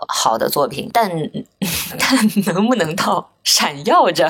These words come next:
的这种程度？包括之前单行本发行的时候，日媒好像各大报纸都也登了《鬼灭》的大幅整版的广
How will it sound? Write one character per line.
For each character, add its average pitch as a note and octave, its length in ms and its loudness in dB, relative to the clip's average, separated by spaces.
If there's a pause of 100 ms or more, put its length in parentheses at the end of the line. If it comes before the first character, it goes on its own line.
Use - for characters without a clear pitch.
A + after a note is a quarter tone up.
的 D#3+ 140 0
这 E3+ 140 -2
种 D3 160 -2
程 C#3 260 -4
度？ E3+ 240 -2
包 G3+ 160 0
括 G3 160 0
之 F#3+ 220 0
前 C#3 480 -2
单 F3+ 160 -2
行 D#3 180 -4
本 C3+ 160 -4
发 D#3+ 220 0
行 B2+ 280 -6
的 C#3+ 140 -2
时 C#3 200 -2
候， B2+ 320 0
日 D#3 380 0
媒 C3 360 -2
好 C3 200 0
像 C#3 520 0
各 F#3+ 160 4
大 E3 160 2
报 E3+ 260 2
纸 - 460 -8
都 D3+ 500 2
也 D3 180 -2
登 F#3 320 -2
了 E3 160 0
《鬼 B2+ 240 -2
灭》 D#3+ 240 0
的 A#2+ 440 0
大 E3+ 280 0
幅 - 460 -10
整 C3+ 320 -2
版 E3+ 180 -2
的 C3 120 -4
广 - 260 -2